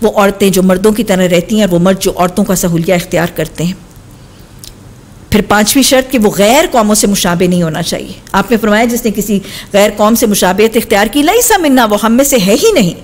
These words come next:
लिबास तकवा की अगली शर्त कि इसमें सादगी होनी चाहिए, इसमें रिया, इसराफ, नमूदो नुमाइश, दिखावा, तकब्बुर नहीं होना चाहिए। इन्नहु ला युहिब्बुल मुस्रिफीन, अल्लाह इसराफ करने वालों से मोहब्बत नहीं करता,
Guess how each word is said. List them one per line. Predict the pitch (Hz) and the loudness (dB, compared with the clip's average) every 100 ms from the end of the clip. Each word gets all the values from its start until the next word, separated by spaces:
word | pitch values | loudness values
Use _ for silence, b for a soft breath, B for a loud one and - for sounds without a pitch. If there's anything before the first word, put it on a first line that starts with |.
| - B B B B - - - - - - - | -20 B B B B -20 -20 -20 -20 -20 -10 -2
लिबास | 190 214 262 | 0 0 0
तकवा | 214 233 240 | -2 -2 0
की | 247 277 | -2 -2
अगली | 208 196 277 | -2 0 0
शर्त | 285 285 | 2 0
कि | 294 | 0
इसमें | 277 285 | -2 -2
सादगी | - 202 180 180 240 | -2 0 0 0 0
होनी | 233 190 175 | 2 0 -2
चाहिए, | 175 165 160 | 0 -2 -2
इसमें | 165 208 226 196 | -4 -2 0 0
रिया, | 180 170 190 208 190 185 - | 2 0 0 0 -2 -4 -6
इसराफ, | - 196 190 208 208 180 180 | -2 0 2 2 2 -2 -2
नमूदो | 190 202 220 214 214 | 0 2 2 2 2
नुमाइश, | 185 180 196 226 208 - | 0 0 0 2 0 -2
दिखावा, | 185 180 190 214 226 | -4 -2 -2 0 0
तकब्बुर | - - 233 - 247 269 359 | -2 -4 -6 -4 -4 0 0
नहीं | 302 226 | 2 0
होना | 180 165 | 0 -2
चाहिए। | 165 175 - - B B B B B B B - - - - | -4 -6 -8 -18 B B B B B B B -20 -20 -8 0
इन्नहु | 294 285 269 | 2 2 2
ला | 262 | 2
युहिब्बुल | 254 240 233 254 277 320 | 2 2 0 0 0 2
मुस्रिफीन, | 277 277 277 254 254 226 | 2 2 0 0 2 2
अल्लाह | 220 220 | 2 0
इसराफ | 220 190 208 | 0 0 -2
करने | 208 202 | -2 -2
वालों | 185 175 | 0 0
से | 208 190 | 0 -2
मोहब्बत | 165 170 294 294 | -4 -2 -2 -2
नहीं | 175 | -4
करता, | 165 156 156 | -6 -8 -10